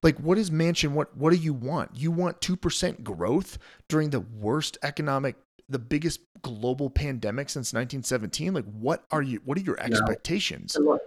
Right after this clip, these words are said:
Speaker 2: I'm not Senator Manchin's lawyer, okay? But he made the point that, look, this needs to be more targeted to the fact that,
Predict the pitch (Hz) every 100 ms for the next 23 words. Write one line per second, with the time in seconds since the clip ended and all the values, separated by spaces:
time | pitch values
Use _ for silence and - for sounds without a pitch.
0 | - - 170 202 110 92 - _ _ _
1 | - 131 123 104 95 104 104 98 90 87
2 | 95 131 65 58 - _ _ _ _ -
3 | 101 98 98 - _ - _ 104 101 -
4 | - - 156 139 104 107 110 110 104 104
5 | 104 - - 127 131 - 139 131 120 110
6 | 107 113 104 101 87 - - 180 165 98
7 | 90 90 - 107 95 - 90 - 104 98